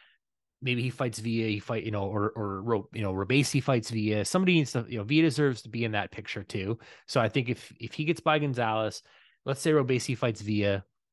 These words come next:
they both get by each other. You know, I think we're looking at a very, very interesting twenty twenty-four at featherweight. You can, you could have a unified champion for Inoue to be fighting against. It could be a very, very, you know, big deal. Um, and I, they, they, and they have to go to Japan, in my opinion. I think,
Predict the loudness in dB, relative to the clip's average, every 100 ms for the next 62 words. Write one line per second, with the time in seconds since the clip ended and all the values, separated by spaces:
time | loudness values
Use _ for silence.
0 | _ _ -2 2 2 0 -4 -2 -2 -2
1 | -4 -4 -4 -4 -8 _ _ _ -20 _
2 | _ _ _ -4 -2 -2 0 0 4 4
3 | 2 -2 -2 0 0 0 0 -2 -4 -8
4 | -8 -8 -4 -4 -4 -6 -6 -6 -8 -6
5 | -8 -6 -8 -8 -8 -6 -2 -2 -2 -4
6 | -4 -2 0 0 2 2 2 0 -2 -4
7 | -4 -4 -6 -6 -8 -6 -2 0 0 -2
8 | -4 -4 -4 -6 -6 -10 -10 -12 -10 -12
9 | -10 -10 -8 -6 -4 -4 -4 -4 -4 -6
10 | -8 -12 -14 _ _ -6 -6 -4 -12 -12
11 | -10 -6 -6 -8 -12 -4 -2 -2 -4 -4
12 | -4 -2 0 0 0 2 2 2 2 0
13 | -2 -8 -10 -12 -12 -14 -14 -14 -16 -18
14 | -16 -12 -12